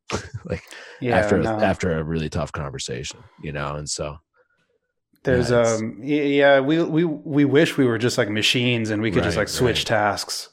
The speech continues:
Speaker 2: and
Speaker 1: Right.
Speaker 2: just be like, "Boom, I'm in my writing mode," and all the stuff I just deal, dealt with in my last meeting doesn't
Speaker 1: Yeah.
Speaker 2: exist anymore. But that's just not
Speaker 1: Yeah.
Speaker 2: how we work, right?
Speaker 1: Right, right.
Speaker 2: I agree with you that, uh, I had a conversation with a, um,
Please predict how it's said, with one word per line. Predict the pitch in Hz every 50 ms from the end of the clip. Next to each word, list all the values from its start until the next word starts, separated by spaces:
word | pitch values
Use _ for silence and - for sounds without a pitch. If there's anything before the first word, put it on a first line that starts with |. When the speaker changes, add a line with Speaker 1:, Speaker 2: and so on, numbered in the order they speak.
| - -
Speaker 2:
and | 131 110
Speaker 1:
Right. | 107
Speaker 2:
just | - 107 101 -
be | - 117
like, | 107 104 101 104 101 - - - - -
"Boom, | 151 147 131 117 113
I'm | 113 113 120
in | 117 113
my | 113 110 110 107 107 104
writing | 107 110 113 113 113 113 107 104
mode," | 104 104 101 101 104
and | 107 104 113 117 110 107 107 - - - - -
all | - 123 127 131 127
the | 120 113
stuff | - - 127 120 -
I | 123 120
just | 117 117 107 107
deal, | 113 120 123 120 117 120 113 113
dealt | 110 139 123 120 -
with | 123 120 107 - 131
in | 120 110
my | 113 110
last | 110 113 107 101 -
meeting | 117 113 113 113 110 107
doesn't | 107 113 107 110 107
Speaker 1:
Yeah. | 110
Speaker 2:
exist | 101 110 110 104 - - -
anymore. | 107 104 101 107 101 104 107
But | 104 113 110
that's | 117 113 -
just | - 110 82 80
not | 107 104
Speaker 1:
Yeah. | 98
Speaker 2:
how | 104 101
we | 98 98
work, | 98 92 107 110 110 101 - - -
right? | 113 107 107 127 147
Speaker 1:
Right, | 80 82 82 80 80 - - -
right. | 85 80 82 80 - _
Speaker 2:
I | - 123 147
agree | 151 120 123 135 139
with | 135 - -
you | 131 120 113
that, | 110 113 113 113 113
uh, | - - 127 123 -
I | - 120
had | 123 127 131 127
a | 117
conversation | - 139 127 120 120 113 - 131 123 113 - 127 120
with | 110 113 107 -
a, | 120 113 110 107 110 113
um, | 110 107 107 107 104 104 101 98 101 101